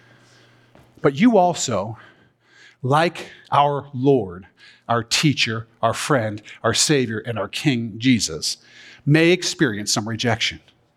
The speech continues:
That disc may hit some trees, maybe three times in a row, maybe ten times in a row. But remember, it's not your effort.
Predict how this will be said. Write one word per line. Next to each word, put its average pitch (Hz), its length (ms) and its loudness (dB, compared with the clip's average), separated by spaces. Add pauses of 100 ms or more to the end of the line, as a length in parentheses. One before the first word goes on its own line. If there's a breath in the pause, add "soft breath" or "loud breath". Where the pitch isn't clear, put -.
(500 loud breath)
That 156 220 2
disc 160 260 0
may 147 100 2
hit 151 200 -2
some 110 180 -6
trees, - 640 0 (960 soft breath)
maybe 185 240 4
three 196 200 0
times 202 260 2
in 185 80 0
a - 20 -2
row, 202 140 6
maybe 139 200 0
ten 160 220 0
times 123 240 -2
in 113 60 -10
a - 20 -14
row. 92 220 -10 (1900)
But 156 100 2
remember, 160 340 2
it's 147 100 -4
not 196 200 -2
your 143 200 0
effort. 135 500 -6